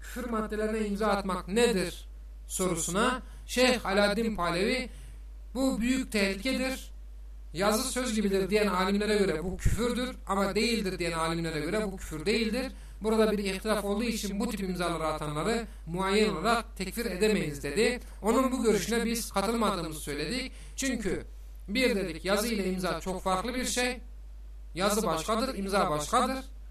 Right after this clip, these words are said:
Tamam mı? Yani şimdi ben bir şey yazıyorum. Tamam, benim masamın üstünde benim el yazımla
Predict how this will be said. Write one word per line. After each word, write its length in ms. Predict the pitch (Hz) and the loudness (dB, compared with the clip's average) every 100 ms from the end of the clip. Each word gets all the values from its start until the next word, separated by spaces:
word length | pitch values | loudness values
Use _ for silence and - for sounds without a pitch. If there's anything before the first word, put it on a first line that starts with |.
| - - - | -14 -12 -4
Tamam 260 | 233 202 | 0 0
mı? 160 | 131 117 - - - | -2 -8 -12 -12 0
Yani 380 | 226 226 185 - - - - - - - - - - - - 220 | 4 4 2 -4 -14 -16 -16 -16 -16 -16 -16 -16 -16 -16 -14 -8
şimdi 480 | - 247 226 180 - - - | -4 0 0 -2 -6 -12 0
ben 180 | 262 269 | 2 4
bir 80 | - | 2
şey 180 | 233 | 4
yazıyorum. 520 | 226 175 - 135 - - - - - - | 4 4 0 -6 -8 -12 -14 -16 -12 -2
Tamam, 220 | 240 202 | 0 2
benim 220 | 240 240 | 2 4
masamın 380 | 226 220 247 226 | 4 4 2 0
üstünde 440 | 196 165 156 233 | -2 -4 -2 2
benim 300 | 233 254 233 | 4 4 2
el 220 | 226 247 226 | 2 4 6
yazımla 600 | 185 165 160 226 277 | 4 2 2 4 4